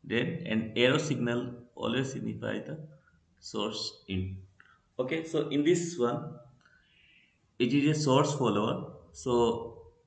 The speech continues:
in this source follower case, in the source follower, we are taking the output, we are taking the output across the source in,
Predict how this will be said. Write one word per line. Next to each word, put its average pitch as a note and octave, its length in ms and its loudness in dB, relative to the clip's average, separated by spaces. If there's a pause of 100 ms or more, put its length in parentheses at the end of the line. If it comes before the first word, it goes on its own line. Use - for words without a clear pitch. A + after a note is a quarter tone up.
(580)
in B2 100 2
this - 400 0
source C#3+ 320 4
follower B2 480 4
case, - 460 0 (2750)
in A2+ 80 -8
the A2+ 100 0
source C3+ 300 2
follower, A#2 520 -2 (380)
we A2 140 2
are A#2+ 120 2
taking C#3+ 300 2
the C#3 240 2
output, C3 600 2 (800)
we G2+ 80 0
are G#2 80 -2
taking A#2+ 260 -4
the B2 180 -4
output B2 560 -4 (480)
across A2+ 380 -2
the F3+ 240 -6 (340)
source B2 460 2
in, - 340 -6